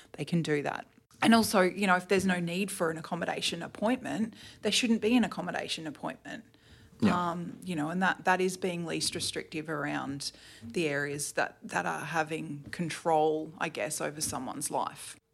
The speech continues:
Speaker 2: Mm. So you mentioned accommodation being one of those areas. So there's a couple other areas that guardians get a,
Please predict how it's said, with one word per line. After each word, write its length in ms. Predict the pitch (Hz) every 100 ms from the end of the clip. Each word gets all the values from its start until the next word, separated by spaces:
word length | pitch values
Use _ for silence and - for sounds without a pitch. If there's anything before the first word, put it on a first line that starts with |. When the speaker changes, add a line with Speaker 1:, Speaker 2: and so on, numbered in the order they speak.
| 95
Speaker 2:
Mm. 200 | 82 69 - - -
So 120 | -
you 80 | 120
mentioned 280 | 131 143 170
accommodation 680 | 151 123 110 87 87 - 82
being 240 | 82 85
one 100 | 80
of 80 | 80
those 180 | 76 80
areas. 480 | 76 80 73 65 -
So 100 | 85
there's 140 | 90
a 40 | 101
couple 300 | 117 110 -
other 240 | 85 82 -
areas 540 | 69 73 73 65 -
that 260 | 87 73 -
guardians 440 | 80 71 67 80
get 140 | -
a, 80 | 80